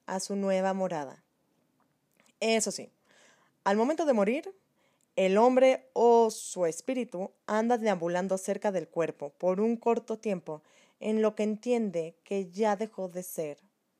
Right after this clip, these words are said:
un ente material. Hay cantos y rituales que los ayudan a entender su transición espiritual.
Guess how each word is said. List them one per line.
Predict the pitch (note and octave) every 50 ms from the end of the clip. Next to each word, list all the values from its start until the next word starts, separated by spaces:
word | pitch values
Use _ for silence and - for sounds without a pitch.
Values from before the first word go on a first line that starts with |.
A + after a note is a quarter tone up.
| _ _ _ _ _ _ _ _ _ _ _ _ _
un | - G#3 G#3+ G#3+
ente | G3 F#3+ F#3 - F3+
material. | E3+ D#3+ - F3 D#3 E3 D#3+ D3 - _ _ _ _ _ _ _ _ _ _ _ _ _ _ _ _ _ _ _ _ _ -
Hay | - F#3+ G3+ G#3
cantos | G3+ - - A3+ A3 A3 A3 A3 G#3+ A3 G#3 G#3+ -
y | G#3+
rituales | E3+ E3+ E3 - - G#3 G3 F#3 F3+ F3
que | - -
los | D3+ D3 C#3+ -
ayudan | D#3+ D#3+ E3+ F3 F3 F3
a | E3+
entender | E3 E3 - E3+ E3+ E3+ E3+
su | E3 - F#3 F3+
transición | - - G#3 G#3 G3+ - G3 - - F#3 E3+ E3+
espiritual. | E3 - - D3+ D#3 - - D#3 C#3+ B2+